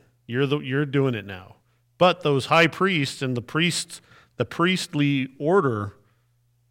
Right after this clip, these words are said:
is now Aaron and his descendants. God's gonna keep Aaron on,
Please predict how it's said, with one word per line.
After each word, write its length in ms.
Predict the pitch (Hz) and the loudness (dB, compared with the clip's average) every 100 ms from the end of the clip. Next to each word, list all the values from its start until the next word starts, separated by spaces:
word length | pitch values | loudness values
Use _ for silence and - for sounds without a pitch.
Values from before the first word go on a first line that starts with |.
| _ - | _ -2
is 580 | 127 123 120 110 - 311 | 2 2 0 -4 -10 -8
now 560 | 160 131 127 113 110 98 - _ _ _ | -2 2 2 0 -2 -8 -16 _ _ _
Aaron 260 | 127 123 120 | -4 -2 -2
and 120 | 113 | -4
his 160 | 113 107 | -6 -8
descendants. 580 | 110 - 113 101 87 - | -8 -8 -8 -8 -12 -8
God's 380 | 123 123 131 | -2 -2 0
gonna 240 | 131 139 123 | -2 -2 -4
keep 400 | - 165 151 - | -6 -4 -4 -4
Aaron 380 | 135 135 127 123 | -4 -2 -2 -4
on, 540 | 127 127 107 92 95 | -4 -6 -6 -10 -14